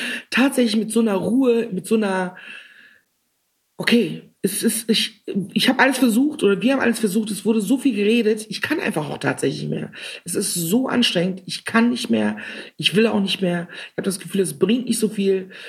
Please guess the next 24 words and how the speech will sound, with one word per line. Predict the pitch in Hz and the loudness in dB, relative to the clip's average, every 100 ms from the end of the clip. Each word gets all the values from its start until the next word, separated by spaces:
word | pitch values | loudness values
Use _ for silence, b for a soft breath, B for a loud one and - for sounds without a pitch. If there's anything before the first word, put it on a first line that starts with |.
| B _ - | B _ 0
Letztendlich | 190 214 208 185 185 | 2 4 2 0 0
müssen | 196 196 180 | -2 0 -2
sozusagen | 180 202 - 185 | 0 -2 0 0
die | 180 233 | 2 2
Leute, | 208 202 185 | 2 0 -2
die | |
es | 180 | 0
nicht | 214 214 | -2 -2
gecheckt | 185 214 214 | 2 2 2
haben, | 196 170 - | 0 -2 -6
ich | 175 196 | 0 2
lade | 220 247 | 4 4
die | 208 190 | 0 2
weiterhin | 208 226 196 202 196 | 2 2 0 0 -2
dazu | 180 - 202 | -4 -2 0
ein, | 185 208 196 | 0 0 -2
sich | 214 - | -4 -2
zu | 220 | -2
mir | 208 214 | 0 2
an | 196 | 0
den | |
Tisch | 269 269 | 0 0
zu | 208 | 0
setzen, | 156 - 170 | 0 0 -6